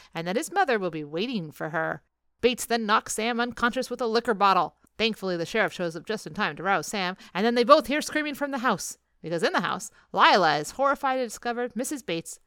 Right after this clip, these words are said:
mummified corpse on the floor in the fruit cellar. As she screams, a figure dressed haphazardly in women's clothes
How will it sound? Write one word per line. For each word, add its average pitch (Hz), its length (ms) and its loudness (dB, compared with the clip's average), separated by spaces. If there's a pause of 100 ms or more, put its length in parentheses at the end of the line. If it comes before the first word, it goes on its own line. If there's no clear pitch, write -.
(160)
mummified 269 540 -2
corpse - 420 -4 (220)
on 254 180 2
the 262 80 -6
floor 190 340 -2
in 185 200 -6
the 180 80 -10
fruit 190 280 -6
cellar. 165 380 -4 (340)
As 202 140 2
she 220 160 -4
screams, 202 500 -8 (160)
a 202 60 -2
figure 240 420 -2
dressed 202 500 -4
haphazardly 214 720 -2
in 208 140 -4
women's 208 300 -4
clothes 214 380 -2